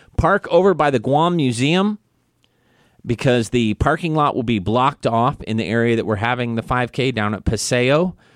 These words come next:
So down in the Hagåtña Boat Basin area at Paseo, you can't miss us, but they also will not let you park in the parking area, so you need to park across the street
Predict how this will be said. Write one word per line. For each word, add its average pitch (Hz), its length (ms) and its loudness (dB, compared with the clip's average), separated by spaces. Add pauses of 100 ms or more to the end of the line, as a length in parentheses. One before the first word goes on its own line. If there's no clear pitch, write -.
(120)
So 101 220 -2
down 113 380 0
in 107 400 -4
the 110 160 0
Hagåtña 110 500 -2
Boat 120 200 2
Basin 131 380 0
area 127 560 0
at 123 180 -4
Paseo, 135 600 0
you 104 140 -6
can't 123 260 -4
miss 135 260 -2
us, 127 300 0 (440)
but 117 120 0
they 117 120 2
also 127 380 2
will 117 260 2
not 135 220 0
let 127 200 0
you 107 100 -6
park - 500 -2
in 113 180 -2
the 107 100 -2
parking 147 440 -2
area, 98 280 0
so - 160 -6
you 107 40 -2
need 127 140 -2
to 117 60 -2
park 120 280 -4
across 113 400 -4
the 110 60 -6
street 117 560 -2